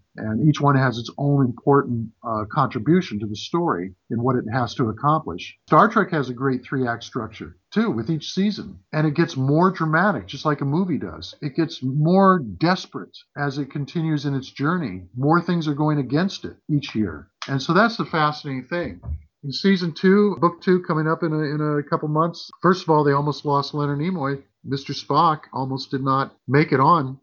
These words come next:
board the Enterprise for the first episode of season two over a, a salary dispute. Not, not created by him, but created by his agent. It was a fight between his agent and Desilu because he was signed on to be a supporting player.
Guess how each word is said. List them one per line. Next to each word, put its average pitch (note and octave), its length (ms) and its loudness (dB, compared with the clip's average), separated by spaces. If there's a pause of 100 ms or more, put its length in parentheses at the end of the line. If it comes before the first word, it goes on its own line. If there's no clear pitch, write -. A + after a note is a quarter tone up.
(140)
board C#3+ 340 0
the C3+ 100 -2
Enterprise B2+ 540 -4
for C3 380 -4 (160)
the B2+ 100 -10
first C3+ 240 -2
episode C3+ 340 -4
of B2+ 80 -8
season B2 400 -8
two D3 320 -2 (160)
over C3 380 2
a, B2+ 320 6
a - 20 -2
salary C#3+ 460 2
dispute. G#2 500 -6 (280)
Not, F#3+ 300 2
not F#3 260 2
created D#3+ 360 4
by B2 200 4
him, E3 320 0
but A#2+ 160 -6
created B2+ 320 2
by A#2+ 140 0
his A#2+ 140 0
agent. D3+ 440 -2 (120)
It A#2 40 -8
was A2+ 120 -6
a A2+ 120 -12
fight D3 240 4
between C#3 340 -2
his C#3 160 2
agent C3 340 2
and B2 120 -2
Desilu C3+ 500 2
because B2 460 -2 (200)
he G3+ 120 4
was G3+ 220 0
signed D#3 280 4
on F#3 300 4
to B2 60 -2
be D3 420 2
a C3+ 220 -6
supporting D#3 560 0
player. E3+ 360 -4